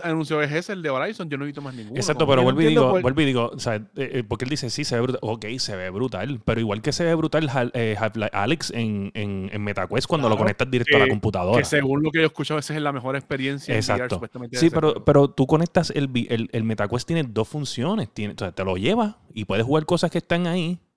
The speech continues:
Speaker 2: y que
Speaker 1: Exacto.
Speaker 2: puedes procesarlo, o lo conectas a una computadora y juegas unas experiencias superiores. Pero tienes dos opciones. Pero aquí tú vas a pagar m-, mucho más caro de lo que vale un MetaQuest. Obviamente el MetaQuest ya está viejo, pero viene uno nuevo.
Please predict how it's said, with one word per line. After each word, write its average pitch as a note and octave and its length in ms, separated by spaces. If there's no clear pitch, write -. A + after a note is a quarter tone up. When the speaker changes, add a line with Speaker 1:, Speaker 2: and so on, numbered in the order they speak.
Speaker 2:
y A#2+ 100
que G#2 60
Speaker 1:
Exacto. G2 80
Speaker 2:
puedes A2+ 180
procesarlo, D#3+ 540
o E3 480
lo G#2+ 160
conectas G2 280
a G#2+ 40
una A2 100
computadora C3+ 380
y - 20
juegas A2+ 240
unas C#3 160
experiencias E3+ 380
superiores. A2 840
Pero G#2+ 160
tienes E3 220
dos B2 120
opciones. F#2 520
Pero A2+ 160
aquí C#3+ 420
tú A2+ 140
vas G#2 140
a A2+ 60
pagar E3+ 260
m-, C3 140
mucho C3 600
más G3 100
caro G3 220
de F#3+ 40
lo F3+ 80
que E3+ 60
vale F3 160
un D#3+ 100
MetaQuest. A2 460
Obviamente A2+ 360
el E3 40
MetaQuest A#2 320
ya C3+ 80
está C#3+ 220
viejo, G2+ 320
pero F2+ 160
viene F2+ 160
uno D3+ 160
nuevo. F#2+ 480